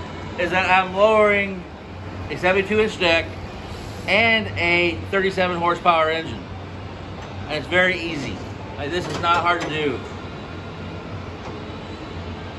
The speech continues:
The gearing mechanism they have in this handle is done very well.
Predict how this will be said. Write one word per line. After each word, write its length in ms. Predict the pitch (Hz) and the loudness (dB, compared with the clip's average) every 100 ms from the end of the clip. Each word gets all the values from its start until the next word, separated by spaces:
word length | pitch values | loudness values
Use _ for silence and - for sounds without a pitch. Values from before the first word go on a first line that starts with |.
| - - - - - - - | -10 -10 -8 -8 -8 -8 -6
The 200 | 262 285 254 | -2 0 2
gearing 520 | 240 240 214 185 175 156 - - - - - - - - | 6 6 6 2 -4 -8 -8 -8 -8 -10 -10 -10 -10 0
mechanism 400 | 185 185 185 156 | 0 2 -2 0
they 100 | 175 | 2
have 280 | 180 190 180 | 4 4 2
in 100 | 170 | -2
this 200 | 175 - 101 | -6 -6 -4
handle 560 | 175 190 175 139 120 117 - - - - - - - - - 143 | 0 2 2 2 0 -4 -10 -10 -10 -10 -10 -10 -8 -8 -8 -6
is 140 | 151 | 2
done 260 | 170 175 156 | 6 6 4
very 220 | 165 156 | 2 2
well. 320 | 147 131 90 | 2 2 0